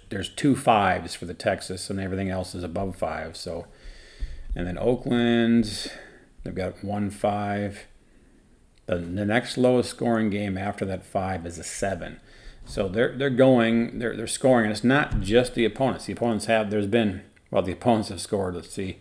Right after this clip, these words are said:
I'm not gonna add it all up in front. They've scored a lot.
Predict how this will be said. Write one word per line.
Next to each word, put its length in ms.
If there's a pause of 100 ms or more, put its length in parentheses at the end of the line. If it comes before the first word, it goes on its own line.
(280)
I'm 80
not 120
gonna 120
add 140
it 60
all 160
up 120
in 60
front. 180
They've 160
scored 260
a 40
lot. 440